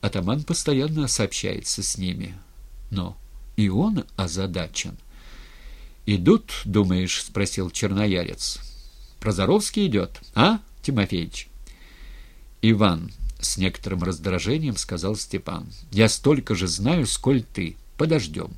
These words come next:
Сторожок приближался медленно, очень медленно. Или так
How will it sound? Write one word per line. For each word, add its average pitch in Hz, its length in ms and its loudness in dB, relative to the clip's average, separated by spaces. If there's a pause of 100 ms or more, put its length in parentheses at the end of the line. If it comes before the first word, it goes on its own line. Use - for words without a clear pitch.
(680)
Сторожок 147 540 2
приближался 135 800 2
медленно, 95 720 0
очень 90 420 -4
медленно. 90 580 -6 (360)
Или 110 200 6
так 113 220 -2